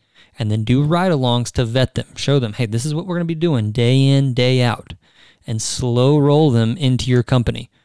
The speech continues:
You do the ride-alongs, you hire them, you do a probation period, a little training period. And, um, but my point with all of this is the right time to hire your first guy or girl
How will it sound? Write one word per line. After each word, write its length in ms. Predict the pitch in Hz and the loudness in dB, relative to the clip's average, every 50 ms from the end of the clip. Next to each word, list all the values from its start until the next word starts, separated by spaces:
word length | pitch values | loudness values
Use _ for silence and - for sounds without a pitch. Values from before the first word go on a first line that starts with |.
| _ _ _ _ _ | _ _ _ _ _
You 100 | - 113 | -10 -6
do 120 | 101 113 | -6 -4
the 100 | 104 104 | -4 -2
ride-alongs, 720 | 98 107 120 143 151 156 151 147 147 147 147 147 127 117 | 0 0 2 2 2 2 2 2 2 2 2 2 0 0
you 80 | 120 110 | -2 -4
hire 400 | - - 131 135 139 143 139 135 | -2 -2 0 0 2 4 4 4
them, 260 | 131 139 139 139 139 | 4 2 2 0 0
you 140 | 127 120 113 | -2 -2 0
do 120 | 131 123 | 0 0
a 60 | 117 | 2
probation 640 | - - - 127 113 113 120 120 127 - - 139 131 | 2 2 2 2 2 0 0 0 0 0 -2 -2 -2
period, 480 | 120 - 131 127 123 123 123 123 123 120 - _ - _ _ | 0 0 2 2 2 2 2 0 -2 -4 -8 _ -20 _ _
a 60 | - | -14
little 180 | 117 113 120 127 | -8 -6 -6 -6
training 440 | - - - 143 139 135 131 131 | -4 -2 0 2 2 2 2 0
period. 420 | - - 127 123 120 120 120 120 113 - _ - _ _ _ _ _ _ _ - | 0 0 0 2 2 2 0 -2 -4 -8 _ -20 _ _ _ _ _ _ _ -6
And, 340 | 110 107 104 110 110 107 | -6 -4 -4 -4 -6 -4
um, 380 | 117 110 107 107 107 107 110 104 - _ _ _ _ _ _ _ _ _ _ _ _ _ _ _ _ | -4 -4 -4 -4 -6 -8 -10 -12 -16 _ _ _ _ _ _ _ _ _ _ _ _ _ _ _ _
but 100 | - 117 | -10 -6
my 100 | 110 110 | -4 -4
point 340 | 110 - - - 156 156 151 | -4 -2 -2 0 0 0 0
with 120 | 139 123 | 2 2
all 180 | 127 120 120 117 | 2 4 2 2
of 80 | 107 113 | 2 2
this 220 | 123 117 107 - | 0 0 -2 -2
is 340 | - 127 117 113 113 - - - _ _ _ - - _ _ _ _ _ _ _ _ _ | -2 -2 0 0 -2 -4 -8 -14 _ _ _ -20 -20 _ _ _ _ _ _ _ _ _
the 120 | - 110 | -8 -4
right 260 | 107 117 127 160 185 | -2 -2 -2 -2 -2
time 180 | - 151 147 147 | -2 0 0 0
to 60 | 135 | 0
hire 420 | 120 - 131 127 131 135 131 127 117 - _ _ _ _ _ _ _ _ _ _ _ | 0 2 2 2 4 2 2 0 -2 -6 _ _ _ _ _ _ _ _ _ _ _
your 160 | - 123 110 | -6 -6 -6
first 400 | 101 - - 127 123 117 - - | -4 -2 -2 0 0 -2 -4 -4
guy 240 | - 127 113 113 117 | -4 -2 0 0 0
or 160 | 117 113 117 | 0 0 -2
girl 480 | 113 117 117 113 110 107 107 107 - | -2 -2 0 0 2 0 0 -2 -6